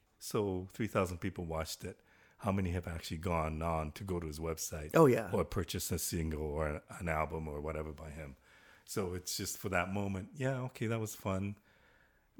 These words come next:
Speaker 1: And how many people I even watched the whole thing? You know what I mean? And, and then you just think, okay. Like, I don't know if any money comes out of that,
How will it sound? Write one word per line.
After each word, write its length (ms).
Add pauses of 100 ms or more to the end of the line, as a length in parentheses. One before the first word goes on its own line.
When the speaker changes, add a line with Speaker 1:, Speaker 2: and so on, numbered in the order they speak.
(100)
Speaker 1:
And 180
how 120
many 120
people 200
I 80
even 200
watched 240
the 60
whole 160
thing? 420 (300)
You 80
know 60
what 60
I 60
mean? 240
And, 160
and 220
then 280
you 60
just 220
think, 180
okay. 320 (680)
Like, 140
I 80
don't 160
know 140
if 100
any 180
money 280
comes 280
out 160
of 60
that, 280